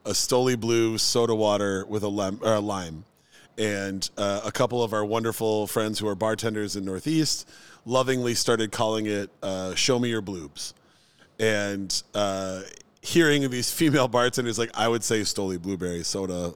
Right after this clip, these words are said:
lime, and they just yell, "Bloobs!" or "Show me your bloobs!" And it became a thing, and now, like, multiple people have now started ordering this.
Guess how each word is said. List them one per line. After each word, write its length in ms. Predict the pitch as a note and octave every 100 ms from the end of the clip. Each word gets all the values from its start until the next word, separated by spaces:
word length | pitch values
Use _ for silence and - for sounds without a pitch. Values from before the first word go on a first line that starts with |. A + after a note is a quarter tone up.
| _
lime, 320 | A2 G2+ G2
and 80 | F#2+
they 100 | G#2
just 220 | G2+ G#2
yell, 160 | G#2 F2 _
"Bloobs!" 800 | - - A#4 G#4+ G#4 B4+ F#3+ - - - -
or 140 | C#3+
"Show 240 | - F#4 F#4
me 80 | F4+
your 80 |
bloobs!" 580 | F4+ G4 G4+ A4 D#4 - - - - -
And 100 | C#3
it 80 | C3
became 420 | C#3 D3+ C3+ C3
a 60 | B2
thing, 300 | - D#3 C3+
and 100 | B2
now, 260 | B2 B2 A#2+
like, 260 | A#2 A2+ -
multiple 540 | B2 A#2+ B2+ C3+ A#2
people 380 | G#2+ - - G2+
have 140 | F#2+ F2
now 140 | F2+
started 380 | E2+ G2+ F2 F2
ordering 420 | - F#3+ C#3 G2 F2+
this. 340 | D#2+ D#2+ -